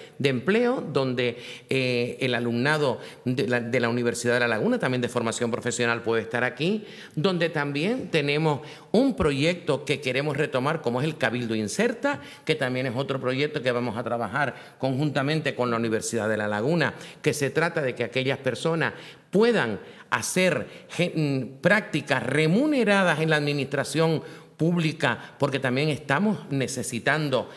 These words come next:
eh, esta mano de obra, esta gente que viene y que desde luego son prácticas, eh, con esta remuneración que no, mm,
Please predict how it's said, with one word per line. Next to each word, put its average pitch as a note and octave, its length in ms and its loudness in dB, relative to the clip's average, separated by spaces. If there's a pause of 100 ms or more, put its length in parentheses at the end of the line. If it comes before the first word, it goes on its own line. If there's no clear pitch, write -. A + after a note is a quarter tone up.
(260)
eh, C3 560 -2 (200)
esta F3+ 340 0
mano D#3+ 280 2
de D#3+ 140 4
obra, A#3+ 540 2
esta F3 360 -2
gente G3+ 460 0
que F3+ 140 0
viene E3+ 400 0 (260)
y A3 120 2
que A3 140 2
desde F3+ 220 2
luego F3+ 220 2
son F3+ 440 0
prácticas, E3+ 680 2 (480)
eh, C3 400 -2
con D3+ 300 2 (160)
esta F3+ 420 0
remuneración D#3+ 1160 2 (220)
que D3 360 0 (240)
no, D#3 500 4
mm, C3+ 520 -2